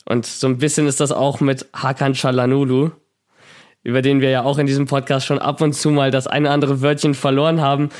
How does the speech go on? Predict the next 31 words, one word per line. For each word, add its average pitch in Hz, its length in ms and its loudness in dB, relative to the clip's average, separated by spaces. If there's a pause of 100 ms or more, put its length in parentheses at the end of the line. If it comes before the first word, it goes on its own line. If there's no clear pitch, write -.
(400)
Verließ 175 440 2
Milan 185 320 4
im 170 100 4
Sommer 170 340 2
Richtung 175 300 2
Inter 233 540 0 (500)
mit 156 160 -2
den 156 160 2
Worten, 170 360 2
er 156 120 0
möchte 151 300 0
dort 143 240 0 (100)
alles 190 320 0
gewinnen, 151 540 2 (460)
was, 139 380 -2
äh, 139 360 2
er 139 180 -2
gewinnen 131 340 0
kann. 147 440 -2 (260)
Und, 131 440 -2
äh, 139 500 0 (100)
wurde 139 460 0
Vizemeister 135 680 -2
davor 127 320 -2
mit 123 160 -4
Milan, 131 520 0
während 123 260 0
Inter 127 160 -2
den 117 160 -2
Scudetto 117 400 -2
holte. 143 320 -2